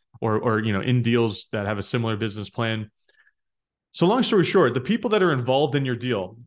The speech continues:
whether it's your partner on the ownership side, whether it's your P M, whether it's your G C, whoever it is, right?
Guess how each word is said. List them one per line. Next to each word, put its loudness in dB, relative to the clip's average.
whether 0
it's -8
your -8
partner -2
on 0
the 0
ownership 0
side, 0
whether -2
it's -8
your -6
P -2
M, 2
whether 2
it's -6
your -4
G -6
C, -2
whoever 2
it 0
is, -4
right? 0